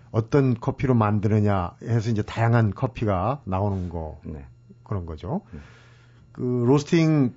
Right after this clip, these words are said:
Speaker 1: 그 커피를 볶는 방식에 따라서는 어떤 맛 차이가 나오게 되는 겁니까, 커피에?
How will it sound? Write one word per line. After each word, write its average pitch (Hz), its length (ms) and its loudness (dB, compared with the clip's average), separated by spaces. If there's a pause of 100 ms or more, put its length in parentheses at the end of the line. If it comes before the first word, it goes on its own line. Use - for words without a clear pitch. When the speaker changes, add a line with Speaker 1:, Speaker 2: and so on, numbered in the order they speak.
Speaker 1:
그 123 320 0
커피를 113 340 0
볶는 151 1000 4
방식에 131 520 2
따라서는 123 640 2 (400)
어떤 156 380 2
맛 143 140 2
차이가 117 340 0
나오게 87 300 -2
되는 76 180 -10
겁니까, 76 260 -10
커피에? - 500 -14